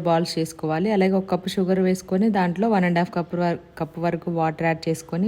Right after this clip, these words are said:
బాయిల్ చేసుకోవాలి. షుగర్ సిరప్ దీనికి పాకం ఏం రావాల్సిన అవసరం లేదు. నార్మల్గానే ఇంకా పంచదార మనకి ఎప్పుడైతే మరుగుతుందో అప్పుడు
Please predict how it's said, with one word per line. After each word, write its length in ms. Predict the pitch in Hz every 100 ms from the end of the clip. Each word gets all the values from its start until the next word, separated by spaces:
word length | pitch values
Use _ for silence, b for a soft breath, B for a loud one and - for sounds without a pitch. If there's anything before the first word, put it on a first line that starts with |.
| 226
బాయిల్ 240 | 175 165 165
చేసుకోవాలి. 520 | 160 156 - 156 165 262 B B B B B B - - - -
షుగర్ 260 | 214 202 202
సిరప్ 260 | 214 196 175
దీనికి 200 | 190 190 185
పాకం 260 | 175 180 190
ఏం 80 | 190 175
రావాల్సిన 400 | 165 180 175 180
అవసరం 300 | 165 165 170 165
లేదు. 180 | 160 165 240 208
నార్మల్గానే 640 | 175 170 175 180 185 240 226
ఇంకా 160 | 180 170
పంచదార 340 | 170 170 180 175 175
మనకి 140 | 165 156
ఎప్పుడైతే 280 | 170 170 170
మరుగుతుందో 380 | 160 156 160 165
అప్పుడు 180 | 151 180